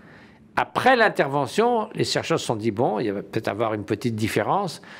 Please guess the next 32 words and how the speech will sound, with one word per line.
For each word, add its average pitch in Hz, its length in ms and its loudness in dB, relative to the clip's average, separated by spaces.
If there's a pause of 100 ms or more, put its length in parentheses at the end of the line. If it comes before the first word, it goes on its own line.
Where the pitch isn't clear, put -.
(260)
Ben, 117 60 0
c'était 139 300 -4
plus 294 320 4
qu'une 165 160 0
petite 143 260 0
différence, 147 560 0
puisque, - 400 0 (1040)
euh, 139 360 2 (100)
ça - 160 0
avait 156 160 0
complètement 226 840 2
nivelé 202 840 2 (200)
les 180 160 4
différences. 139 540 0
C'est-à-dire 143 260 2
que 156 100 0
les 143 100 2
enfants 170 260 0
donnaient 151 240 2
autant 226 380 4
à 165 80 4
leur 135 160 2
meilleur 151 320 2
ami 208 240 0
qu'à 214 80 4
leur 190 120 4
moins 185 140 4
bon 165 180 2
ami. 101 280 -4
Donc 120 240 -2
vous 143 180 2
aviez 175 480 2